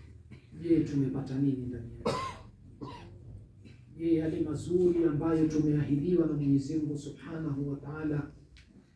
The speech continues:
tumeweza kutekeleza kwa kiasi gani au kwa kiwango gani? Kwa sababu tukija kuangalia katika hii sura ambayo nimetangulia kuisoma, hii ni sura moja nzuri sana.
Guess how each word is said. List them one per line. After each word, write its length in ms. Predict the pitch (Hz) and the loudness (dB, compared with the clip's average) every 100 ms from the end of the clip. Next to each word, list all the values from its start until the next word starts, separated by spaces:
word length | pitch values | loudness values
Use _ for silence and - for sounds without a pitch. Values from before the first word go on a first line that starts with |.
| _ | _
tumeweza 500 | - 165 165 185 - | -6 2 8 10 8
kutekeleza 760 | - 165 156 - 156 175 170 175 | 0 -2 -2 0 2 4 4 2
kwa 160 | 165 160 | -2 -4
kiasi 420 | 151 143 - 143 | -2 -4 -4 -4
gani 500 | 160 165 160 151 151 | -2 -2 -2 -4 -6
au 180 | 160 147 | -2 -2
kwa 140 | 143 - | -2 -2
kiwango 400 | 139 131 131 127 | -2 -2 -4 -6
gani? 300 | 135 123 107 - _ _ _ _ _ _ _ _ _ _ _ _ _ _ _ _ _ | -6 -8 -14 -16 _ _ _ _ _ _ _ _ _ _ _ _ _ _ _ _ _
Kwa 100 | - | -10
sababu 540 | 156 170 185 180 - - - - _ _ _ _ _ _ _ | -2 2 4 6 4 2 -8 -14 _ _ _ _ _ _ _
tukija 340 | - 160 180 175 | -16 -6 -4 -4
kuangalia 520 | 175 160 160 196 180 | -4 -4 -4 -2 -2
katika 280 | 170 - 160 | -2 -6 -4
hii 160 | 175 | -2
sura 400 | 180 - 202 180 | -2 0 0 0
ambayo 300 | 165 170 165 | 0 -2 0
nimetangulia 760 | 151 151 143 147 139 151 165 151 | 0 0 -2 -4 -4 -2 0 0
kuisoma, 760 | 151 139 135 170 175 165 160 - - _ _ _ _ _ _ _ _ _ _ _ _ _ _ _ 180 | 0 -4 -4 -4 -4 -4 -6 -12 -20 _ _ _ _ _ _ _ _ _ _ _ _ _ _ _ -2
hii 160 | 202 | 2
ni 80 | 185 | 2
sura 300 | 151 123 170 | 4 4 2
moja 260 | 165 160 143 | 2 2 2
nzuri 340 | 143 147 139 | 2 2 0
sana. 420 | - 135 117 - | -2 -8 -8 -14